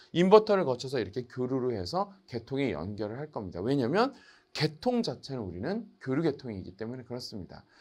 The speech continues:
물론 여러분들이 혹시 여러분들 건물에, 어, 뭐 대단히 컴퓨터 설비라든지 뭐 이런 것들이 있다면 바로 직류가 형성되면 바로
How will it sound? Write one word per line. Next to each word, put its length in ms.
물론 340
여러분들이 640
혹시 500
여러분들 340
건물에, 720
어, 120
뭐 260
대단히 540
컴퓨터 300
설비라든지 880
뭐 140
이런 160
것들이 320
있다면 600
바로 220
직류가 480
형성되면 640
바로 420